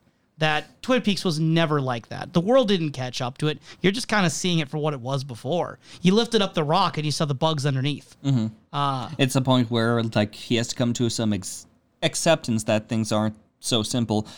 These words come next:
Speaker 2: And I gotta say, like, with the Bookhouse Boys, and it seems that Truman is spending some time at the Bookhouse.
Speaker 1: Mm-hmm.
Speaker 2: What is the Bookhouse?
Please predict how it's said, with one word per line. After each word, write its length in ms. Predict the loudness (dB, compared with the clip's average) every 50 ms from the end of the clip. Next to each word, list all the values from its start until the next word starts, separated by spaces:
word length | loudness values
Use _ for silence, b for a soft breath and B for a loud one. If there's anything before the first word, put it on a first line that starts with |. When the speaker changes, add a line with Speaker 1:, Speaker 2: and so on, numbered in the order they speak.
| B B -8 -2 0
Speaker 2:
And 240 | 2 2 2 4
I 100 | 2 2
gotta 220 | 4 4 4 4 2
say, 200 | 2 0 0 2
like, 260 | 4 2 2 2 2
with 160 | 0 0 0 0
the 80 | 0
Bookhouse 360 | 0 0 0 2 2 0 0
Boys, 280 | 2 0 0 2 2 2
and 360 | 0 2 2 2 2 0 0 -4 -10 -14 -16 -12 -8
it 80 | -8 -4
seems 280 | -2 0 0 0 2
that 140 | 0 0 -2
Truman 280 | 0 0 0 0 0 0
is 200 | 0 0 0 0
spending 280 | 0 -2 -2 -2 -2
some 180 | 0 0 0 0
time 240 | 2 2 0 0 0
at 160 | 0 -2 -2
the 60 | -2
Bookhouse. 420 | -2 -2 0 0 0 -2 0 0 0
Speaker 1:
Mm-hmm. 200 | 2 2 2 2
Speaker 2:
What 180 | 4 4 2 4
is 120 | 4 2
the 80 | 2 4
Bookhouse? 720 | 4 4 4 4 4 4 4 2 -2 -2 -2 -4 -4 -8